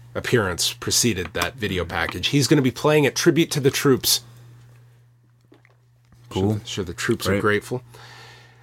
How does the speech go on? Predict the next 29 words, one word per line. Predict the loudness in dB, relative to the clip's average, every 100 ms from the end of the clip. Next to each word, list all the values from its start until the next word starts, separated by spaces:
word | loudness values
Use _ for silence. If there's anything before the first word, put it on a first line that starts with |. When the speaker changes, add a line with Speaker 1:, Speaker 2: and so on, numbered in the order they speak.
| -14 -4
Speaker 1:
Uh, | 0 0 0
we | 0
got | 0 0
a |
recap | 0 0 0 0
of | -2 -4
the |
Strowman | -4 0 0 0 -2
Kane | -2 -2 -2
feud. | -6 -8 -8 -12 -20 -10 -2
This | 0 0
was | -2
long. | -2 -2 -4 -12 -20 -20 -20 -20 -20 -6
And | 0 2
then | 4
Enzo | 4 4 4 4 2 2
is | 0 2
with | 2 2
the | 2 2 0
Zo | 0 2 2 2
Train, | 0 0 0 -4 -16 -20 -20 -20 -14 -2
or | 0 2
as |
Kurt | 0 0 0
would | 0
call | 0 0
them, | 2 0 0 -6 -20 -20 -20 -6
those | 0 0 -2
four. | -8 -10